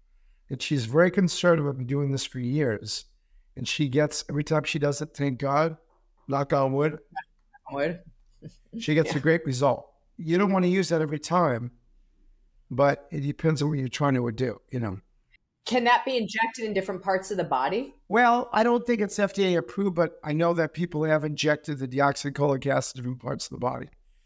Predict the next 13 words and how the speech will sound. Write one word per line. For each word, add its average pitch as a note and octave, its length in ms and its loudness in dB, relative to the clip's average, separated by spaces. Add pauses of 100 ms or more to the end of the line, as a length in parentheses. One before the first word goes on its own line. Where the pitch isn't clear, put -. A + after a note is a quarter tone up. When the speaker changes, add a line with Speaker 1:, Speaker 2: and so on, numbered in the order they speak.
(300)
Speaker 1:
Sometimes D#3+ 600 0
it's D3 140 -6
worked D3 300 -2
okay, D#3 360 0
but D#3 140 0
most C#3+ 300 -2
of C3+ 100 -8
the - 40 -18
time C#3+ 220 -2
when C3 120 -4
I C#3+ 200 -2
see C#3+ 220 -6
patients - 560 -10